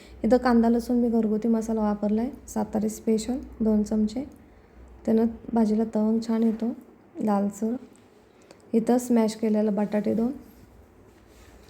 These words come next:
आणि नंतर मटकी आपल्याला ॲड करायची आहे त्याच्यात. मसाले चांगले भाजा आणि मग बटाटा, मटकी त्यात ॲड करायची. मटकीतलं पाणी तसंच घ्यायचं आणि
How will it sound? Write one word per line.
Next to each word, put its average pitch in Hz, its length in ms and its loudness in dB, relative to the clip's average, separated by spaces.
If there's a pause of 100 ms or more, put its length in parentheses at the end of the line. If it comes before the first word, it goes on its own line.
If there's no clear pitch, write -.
आणि 214 100 4
नंतर 214 240 2
मटकी 214 360 2
आपल्याला 196 300 -2
ॲड 262 200 -2
करायची 180 380 -4
आहे 175 120 -6
त्याच्यात. 190 260 -6 (1800)
मसाले 220 360 2
चांगले 214 320 0
भाजा 220 280 0
आणि 233 100 4
मग 214 200 2 (100)
बटाटा, 208 420 -2
मटकी 208 320 -2
त्यात 208 240 -4
ॲड 202 140 0
करायची. 208 360 0
मटकीतलं 220 360 2
पाणी 214 280 2 (100)
तसंच 226 260 -4
घ्यायचं 214 280 2
आणि 220 220 2